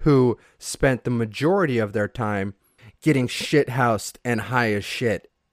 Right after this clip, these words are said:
and then just eating everything in my apartment. That's the majority of the time of my roommates.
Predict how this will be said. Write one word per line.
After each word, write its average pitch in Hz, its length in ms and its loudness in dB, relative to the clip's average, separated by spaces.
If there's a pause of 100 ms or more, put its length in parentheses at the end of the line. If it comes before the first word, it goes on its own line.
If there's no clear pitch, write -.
(120)
and 131 200 0
then 117 180 0
just 110 320 -4
eating 110 380 -2
everything 101 420 -4
in 92 100 -6
my 90 120 -6
apartment. 80 460 -8
That's 180 540 -2
the 156 100 -2
majority 120 840 -2
of 170 140 0
the 175 100 -2
time 196 380 -2 (220)
of 170 160 -2
my 190 100 2
roommates. 196 540 0